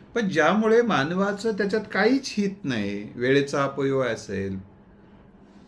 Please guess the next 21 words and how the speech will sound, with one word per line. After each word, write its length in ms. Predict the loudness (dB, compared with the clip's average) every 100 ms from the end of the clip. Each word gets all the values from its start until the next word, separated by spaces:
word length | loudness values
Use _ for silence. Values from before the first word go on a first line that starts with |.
| -14
अपव्यय 600 | -8 -2 0 2 0 -2 -6
असेल 420 | -8 -4 -2 -2
आणि 140 | -4
पैसा 760 | -4 -2 -2 -2 -2 0 -2 -8 -20 _ _ -20 -6
जात 260 | -4 -4 -6
असेल 460 | -8 -8 -10 -10 -14 -20 -20 -20 -20 -20 -20 -20 -20 -20 -20 -20 -20 -14
आणि 200 | -4 -2 0
ते 60 | 2
निर्बुद्ध, 720 | 4 4 4 2 2 6 6 4 -4 -20 -20 -20 -20 -20 -20 -20 -20 -20 -4
निर्बुद्धपणे 880 | 0 2 2 4 4 4 4 4 4
आपण 360 | 0 -8 -8
ते 400 | -4 -2 -4 -6 -14 -20 -10
करत 280 | -4 -2 -2
असो, 460 | -4 -6 -10 -10 -14 -20 -20 -20 -20 -20 -20 -20 -20 -20 -20 -8
तिथं 220 | -4 -2
बुद्धीचा 380 | -2 -2 0 0
काहीच 360 | 2 2 2 -2
यू-, 540 | -2 -2 -4 -8 -4
यूजच 500 | 0 2 6 6 6
करायचा 400 | 4 2 4 0
नाही, 360 | -2 -2 -6